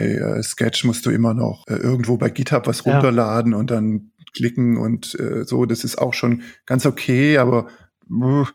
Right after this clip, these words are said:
Speaker 1: kenn genug Leute, die da was, äh, sagen und
Speaker 2: Ja, ich?
Speaker 1: und
Speaker 2: Jedes
Speaker 1: hier
Speaker 2: Mal,
Speaker 1: bei,
Speaker 2: wenn dir irgendjemand sagt,
Speaker 1: äh,
Speaker 2: "Ja, hier auf GitHub",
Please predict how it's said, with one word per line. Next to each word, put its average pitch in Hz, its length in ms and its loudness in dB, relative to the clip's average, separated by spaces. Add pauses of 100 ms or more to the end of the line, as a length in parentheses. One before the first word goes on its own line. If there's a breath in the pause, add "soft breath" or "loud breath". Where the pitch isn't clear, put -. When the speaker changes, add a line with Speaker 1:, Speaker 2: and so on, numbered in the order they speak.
Speaker 1:
kenn 120 160 0
genug 120 200 2
Leute, 117 260 2
die - 160 -6
da 113 380 0
was, - 640 -4
äh, 135 180 0
sagen 139 460 2
und 120 340 2
Speaker 2:
Ja, 196 100 2
ich? - 440 0 (140)
Speaker 1:
und - 120 0
Speaker 2:
Jedes 240 160 -2
Speaker 1:
hier 120 100 4
Speaker 2:
Mal, 202 140 2
Speaker 1:
bei, 208 60 2
Speaker 2:
wenn 190 100 2
dir 208 80 0
irgendjemand 185 280 2
sagt, 175 100 2
Speaker 1:
äh, 196 80 2
Speaker 2:
"Ja, 202 40 -2
hier 208 140 0
auf 190 140 -10
GitHub", 190 300 -4